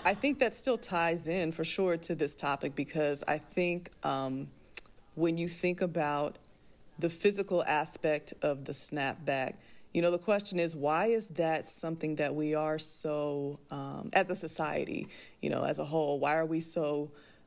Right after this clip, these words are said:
obsessed with this? And why are we so focused on this? Why is it so appealing, you know, that when I Google it, it pops up right away?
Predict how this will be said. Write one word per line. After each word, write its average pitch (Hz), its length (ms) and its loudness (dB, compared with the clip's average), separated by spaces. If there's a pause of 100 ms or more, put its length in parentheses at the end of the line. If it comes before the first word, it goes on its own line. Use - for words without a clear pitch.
(200)
obsessed 392 400 2
with 156 160 0
this? - 420 -2
And 170 140 2
why 180 220 2
are 202 80 0
we 202 100 0
so 190 240 2
focused - 500 0
on 139 160 -4
this? 135 160 0
Why 147 180 2
is 190 100 2
it 190 60 -2
so 185 280 2
appealing, 151 760 -2 (360)
you 156 100 2
know, 147 520 2 (920)
that 156 320 2
when 156 500 0 (100)
I 170 160 4
Google 175 400 0
it, - 160 0
it 180 120 0
pops 175 280 2
up 170 100 -2
right 156 200 2
away? 147 380 -2